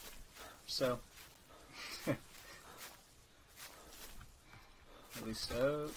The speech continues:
I was just about to say, at least we haven't hurt ourselves yet. All right,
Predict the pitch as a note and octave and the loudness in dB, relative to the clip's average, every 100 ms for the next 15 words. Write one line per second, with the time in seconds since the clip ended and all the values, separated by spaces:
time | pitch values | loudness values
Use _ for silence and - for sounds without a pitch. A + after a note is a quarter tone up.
0 | - A2 G#2+ A2+ G#2+ A2+ G#2+ A2 A#2 G#2 | 0 0 2 2 4 4 6 4 4 4
1 | A#2 A#2+ A#2+ A2 A2 - - - - - | 2 6 6 6 2 -2 -12 -10 -6 -4
2 | - C3+ A#2 A2 - A2+ A2 B2+ E3+ - | 4 6 8 6 6 6 6 4 4 0
3 | - - - - - - - - F3+ F3 | -10 -12 -14 -14 -8 -6 -2 2 4 4
4 | G3+ | 2